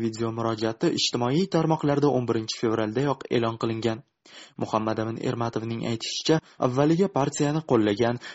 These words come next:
ichki ishlar boshqarmasiga chaqirtirilganidan keyin so'zidan qaytgan opa-singillari ro'yxatni ko'paytirish uchungina ismlari yozilgan oddiy uy bekalari emas. Ulardan biri, masalan, qishloq kengashi va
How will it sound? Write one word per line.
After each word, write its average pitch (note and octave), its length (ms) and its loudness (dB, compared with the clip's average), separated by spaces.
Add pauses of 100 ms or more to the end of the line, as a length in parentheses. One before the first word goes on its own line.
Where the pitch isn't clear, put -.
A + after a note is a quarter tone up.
(100)
ichki E3 280 0
ishlar F3 280 4
boshqarmasiga C3+ 680 0
chaqirtirilganidan A#2+ 920 0
keyin B2+ 280 -2
so'zidan A#2 380 0 (100)
qaytgan A#2 340 -2 (120)
opa-singillari A#2 720 0 (320)
ro'yxatni C#3+ 500 2
ko'paytirish C#3 560 -2
uchungina D#3+ 400 0 (100)
ismlari A#2 460 -2
yozilgan A2 400 0 (160)
oddiy D#3 280 -4 (100)
uy B2 180 -4
bekalari A2 420 0 (100)
emas. A2+ 180 -4 (600)
Ulardan A2 440 2
biri, E3+ 220 2
masalan, A#2+ 400 -2
qishloq A#2 300 0 (100)
kengashi G#2+ 540 0
va C3 60 4